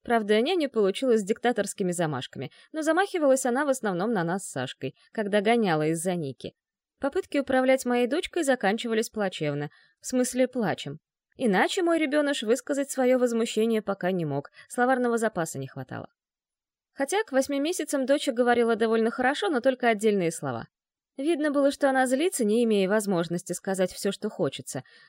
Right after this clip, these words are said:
но развитие речевого аппарата никак не поспевало за умственным развитием. Бедный речевой аппарат, скрипя морально устаревшими сочленениями, старался изо всех сил, но, увы. Он и так уже работал с перегрузкой, выдавая столько слов,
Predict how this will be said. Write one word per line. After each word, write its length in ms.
но 140
развитие 480
речевого 500
аппарата 440
никак 360
не 120
поспевало 560
за 180
умственным 480
развитием. 600
Бедный 400
речевой 380
аппарат, 400
скрипя 480
морально 420
устаревшими 640
сочленениями, 840
старался 540
изо 160
всех 240
сил, 300
но, 180
увы. 400
Он 160
и 40
так 220
уже 200
работал 420
с 80
перегрузкой, 640
выдавая 380
столько 340
слов, 320